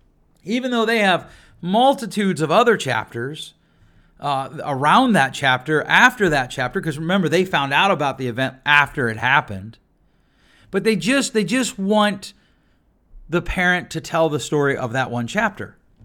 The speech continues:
And I think in part because they want that parent to pay, because they experienced pain. And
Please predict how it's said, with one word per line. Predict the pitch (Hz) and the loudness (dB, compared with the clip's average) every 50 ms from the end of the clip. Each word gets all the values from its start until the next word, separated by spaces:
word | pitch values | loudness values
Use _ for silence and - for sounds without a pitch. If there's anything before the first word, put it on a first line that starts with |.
| _ _ _ _ _ _ _ _ _ - | _ _ _ _ _ _ _ _ _ -6
And | 156 160 | -2 0
I | 170 170 | 0 0
think | 165 165 262 254 233 233 | 0 0 0 0 0 0
in | 214 196 | -2 0
part | 190 208 214 185 190 196 - - | 4 4 6 6 6 4 2 -2
because | 151 151 - 180 156 139 | -10 -6 -4 -6 -4 -2
they | 170 160 | -2 -2
want | 143 147 170 185 175 - | -2 0 -2 -2 -2 -2
that | 175 170 - - | -2 -4 -4 -4
parent | - 170 160 160 151 - - | -8 -6 -4 -6 -6 -8 -10
to | - 127 | -14 -14
pay, | - - 131 120 107 92 - _ _ _ _ _ _ _ _ _ _ _ _ _ _ _ - | -12 -8 -8 -8 -8 -8 -12 _ _ _ _ _ _ _ _ _ _ _ _ _ _ _ -12
because | 147 135 - 160 147 120 107 104 | -12 -10 -4 -4 -4 -4 -4 -6
they | 98 127 156 170 185 | -2 0 2 2 2
experienced | 190 180 185 - - - 180 165 160 156 156 151 143 127 - - | 2 0 -2 -8 -8 -4 -2 0 0 0 0 -2 -4 -6 -8 -14
pain. | - - 127 117 110 95 90 87 _ _ _ _ _ _ _ - | -12 -10 -6 -6 -6 -6 -8 -12 _ _ _ _ _ _ _ -12
And | 123 131 131 | -10 -10 -8